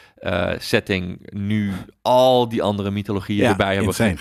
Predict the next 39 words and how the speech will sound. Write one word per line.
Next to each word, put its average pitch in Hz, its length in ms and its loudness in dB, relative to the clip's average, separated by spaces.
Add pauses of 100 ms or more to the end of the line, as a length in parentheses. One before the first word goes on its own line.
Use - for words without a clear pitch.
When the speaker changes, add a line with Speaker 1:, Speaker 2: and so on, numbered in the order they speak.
(160)
Speaker 1:
ge-, - 80 -4
Speaker 2:
Ja. 101 100 0
Speaker 1:
geknald. 98 640 -2
En 101 120 -6
het 101 100 -4
mer-, 107 200 0
het 98 180 -6
werkt. 101 340 0
Speaker 2:
Ja, 127 320 0
ja, 123 240 -2
dat 107 140 -2
hebben 92 180 -2
ze 87 40 -6
goed 90 140 -6
gedaan, 98 260 -8
zeker. - 320 -12 (360)
Speaker 1:
Dat, - 300 -10
ehm, 87 340 -4 (400)
ja, - 300 -4 (160)
het - 140 -20
is - 40 -20
gewoon 85 200 -8
een, 87 160 -8
eh, 73 60 -10 (420)
een 95 100 -14
awesome 87 240 -4
Speaker 2:
Een 147 40 -2
toppertje, 160 400 0
Speaker 1:
game. - 180 -6
Speaker 2:
ja. 165 220 0 (240)
Nummer 139 240 0
twee. 143 300 2 (480)
Speaker 1:
Ehm, 147 460 0 (160)
World 190 220 -2
of 135 80 -6
Warcraft, 165 640 -6
Dragonflight. 113 760 -2 (140)
Speaker 2:
Jo. 120 180 0 (160)
Speaker 1:
Ehm, 117 580 -4